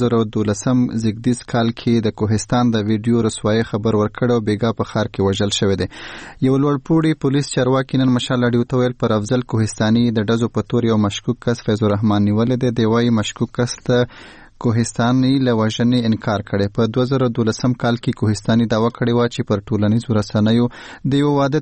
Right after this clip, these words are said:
تر ویډیو خپرېدو وروسته جرګې د څلورو نجونو او دوو هلکانو د وژنې امر کړی و. د دا ویلي ول چې نجونه وژل شوي دي. د پاکستان سپریم کورټ هم د قضیې نوټس اخیستی و. د ایبټ آباد پولیس وایي نن سهار له کوهستانه ورغلو مشرانو ورته وویل چې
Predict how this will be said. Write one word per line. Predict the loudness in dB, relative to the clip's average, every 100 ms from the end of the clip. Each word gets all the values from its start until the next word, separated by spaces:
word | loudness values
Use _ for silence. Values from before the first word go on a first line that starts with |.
| -2
تر | 0
ویډیو | 0 2 -2
خپرېدو | -2 0 0 2 0
وروسته | 0 -2 -2 0
جرګې | 0 0 0 0
د | 0
څلورو | 0 2 2 2
نجونو | 2 2 2
او | 2
دوو | 0 0
هلکانو | -2 0 0 2
د | 2
وژنې | 0 2 2
امر | 2 0 0
کړی | 0
و. | 0 0 0
د | 2
دا | 2
ویلي | 2 2 2
ول | 0
چې | 0 0
نجونه | 2 2 0
وژل | 0 -2 -2
شوي | 0 0
دي. | -2 -6 -12 -16 -4
د | 0 0
پاکستان | -2 -4 -2 -2
سپریم | -2 -2 0 -2
کورټ | -2 0
هم | 0
د | 0
قضیې | -2 0 2 2
نوټس | 0 -2 -4
اخیستی | -4 -6 -4 0 2
و. | 2
د | 0
ایبټ | 0 -2 0
آباد | 0 -2 -2
پولیس | -2 0 0
وایي | 2 2
نن | 2 0
سهار | 0 0 -2
له | -2
کوهستانه | -2 -2 0 2 2 2
ورغلو | 0 2 2 0
مشرانو | 0 0 2
ورته | 0 0
وویل | 0 0
چې | 0